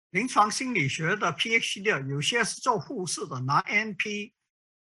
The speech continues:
有些是做这个，是读这个社会工作系的，叫L I C S W，有些是，呃，读这个教育，呃，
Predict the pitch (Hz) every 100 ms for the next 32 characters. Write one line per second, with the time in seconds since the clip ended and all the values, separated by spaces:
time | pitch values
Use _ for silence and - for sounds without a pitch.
0 | _ 180 175 165 294 262 - 262 214 277
1 | 247 220 180 165 233 202 180 175 - -
2 | - 160 214 226 202 170 165 - 262 254
3 | 233 247 254 277 277 - - 160 - 143
4 | 214 208 214 220 214 220 - 226 226 -
5 | 233 180 135 135 139 226 220 - 202 175
6 | 147 - _ _ _ - 147 135 139 135
7 | - 151 190 202 208 160 156 226 226 220
8 | 180 160 147 190 165 139 131 131